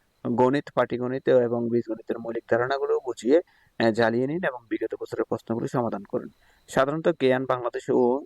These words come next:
সাধারণ জ্ঞান ও বাংলাদেশ ও আন্তর্জাতিক বিষয়গুলি, সম্প্রতি ঘটনাবলী এবং খাদ্য অধিদপ্তরের কার্যক্রম সম্পর্কিত সম্পর্কে ধারণা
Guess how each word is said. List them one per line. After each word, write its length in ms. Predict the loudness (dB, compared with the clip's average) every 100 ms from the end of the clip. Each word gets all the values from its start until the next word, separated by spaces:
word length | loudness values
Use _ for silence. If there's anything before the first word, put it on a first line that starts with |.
| -8
সাধারণ 380 | -4 -2 -2 0
জ্ঞান 180 | -2
ও 100 | 0
বাংলাদেশ 460 | 0 0 -4 -8 -4
ও 60 | -4
আন্তর্জাতিক 460 | -4 -4 -4 -2
বিষয়গুলি, 360 | -4 -2 -2 -2
সম্প্রতি 360 | -2 -4 -2 2
ঘটনাবলী 500 | 2 0 0 0 2
এবং 140 | 2 2
খাদ্য 240 | -4 -2
অধিদপ্তরের 440 | -2 -2 -4 -2 0
কার্যক্রম 920 | -2 -2 -6 -6 -10 _ _ 0 0
সম্পর্কিত 540 | 0 -4 -4 -8 -8
সম্পর্কে 640 | -8 -6 -8 -6 -8 -2 -2
ধারণা 440 | -2 -6 -4 -4